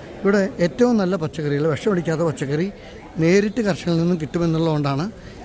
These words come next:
എല്ലാവരും നേരിട്ട് പച്ചക്കറികളിലേക്ക് ആദ്യം ഫോക്കസ് ചെയ്യുന്നത്. ഇവിടെ നിങ്ങൾക്ക് ശനിയാഴ്ച വൈകുന്നേരത്ത് ലിസ്റ്റ് ഇടുമ്പോൾ തന്നെ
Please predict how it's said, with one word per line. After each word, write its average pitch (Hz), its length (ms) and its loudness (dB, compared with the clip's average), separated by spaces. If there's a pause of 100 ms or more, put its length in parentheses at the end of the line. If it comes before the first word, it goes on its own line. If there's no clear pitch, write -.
(140)
എല്ലാവരും 170 460 2
നേരിട്ട് 139 280 -2 (180)
പച്ചക്കറികളിലേക്ക് 180 800 2
ആദ്യം 160 220 -2
ഫോക്കസ് 139 260 -2
ചെയ്യുന്നത്. 113 260 -2 (600)
ഇവിടെ 185 200 2
നിങ്ങൾക്ക് 202 280 4
ശനിയാഴ്ച 165 400 4
വൈകുന്നേരത്ത് 180 360 4
ലിസ്റ്റ് - 200 -2
ഇടുമ്പോൾ 175 240 2
തന്നെ 170 160 2